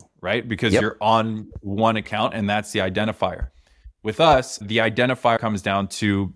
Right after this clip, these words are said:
Speaker 1: being able to fill out some sort of form. Once that form comes in,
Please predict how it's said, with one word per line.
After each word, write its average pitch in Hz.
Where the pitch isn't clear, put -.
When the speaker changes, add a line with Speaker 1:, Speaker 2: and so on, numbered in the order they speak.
Speaker 1:
being 107
able 101
to 95
fill 113
out 107
some 107
sort 95
of 90
form. 82
Once 117
that 123
form 113
comes 101
in, 160